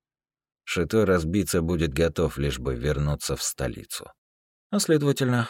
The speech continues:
он будет копать под меня, начнёт искать пути, как от меня избавиться, и как вернуть всю туманность церкви. У меня под боком будет враг, причём опасный и коварный, неимоверно на меня злой,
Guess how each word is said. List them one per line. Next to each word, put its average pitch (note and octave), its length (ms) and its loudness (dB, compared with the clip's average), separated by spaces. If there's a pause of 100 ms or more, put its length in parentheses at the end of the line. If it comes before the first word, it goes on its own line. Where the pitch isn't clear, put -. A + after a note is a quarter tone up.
он F3 180 2
будет B2+ 240 2
копать D2 500 0
под C#2 160 -2
меня, C#2 260 0
начнёт C#2 420 -2
искать G2+ 340 -2
пути, D2 340 -4
как C#2 180 -4
от C#2 120 -6
меня D2 240 0
избавиться, A2+ 880 -6 (280)
и G2+ 100 2
как - 220 -4
вернуть D2 540 0
всю - 240 -6
туманность D#2+ 680 -2 (100)
церкви. - 580 -12 (840)
У - 60 -8
меня D2 260 0
под D#2+ 180 -4
боком E2 360 -2
будет D#2 360 -4
враг, D2 560 -2
причём F2+ 340 -2
опасный E2+ 380 -2
и C#2+ 40 -6
коварный, C2 640 -2
неимоверно B1+ 640 -4
на A#1+ 100 -4
меня C2+ 260 -2
злой, C2+ 520 -6